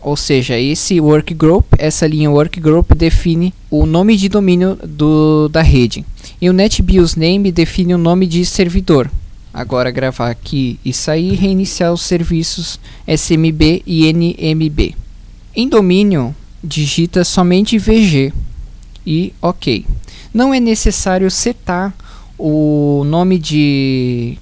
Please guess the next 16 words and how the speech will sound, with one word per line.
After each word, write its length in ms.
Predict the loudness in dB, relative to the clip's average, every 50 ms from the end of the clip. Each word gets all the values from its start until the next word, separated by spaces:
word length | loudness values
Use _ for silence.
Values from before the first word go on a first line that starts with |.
| -8
o 80 | -4 -2
nome 240 | 0 2 2 2 2
de 80 | 0
servidor 580 | 0 2 2 4 4 2 4 4 2 2 2 0
como 480 | -2 -2 0 2 2 2 2 4 4 2
sendo 880 | 2 2 2 2 2 2 0 0 0 2 2 4 4 2 2 2 0 0
da 140 | 0 0
máquina, 420 | 0 0 0 0 -2 -2 -4 -4 -2
porque 520 | 0 0 0 0 0 0 0 0 0 0 -4 -8 -20 -14 -6 -2
ele 220 | 0 2 2 2
n-, 180 | 0 0 -2 -4 0
como 240 | 2 2 4 4 4
eu 80 | 4
já 220 | 4 2 2 0 2
havia 280 | 2 2 2 2 2
falado, 480 | 2 0 0 0 2 0 0 -2 -4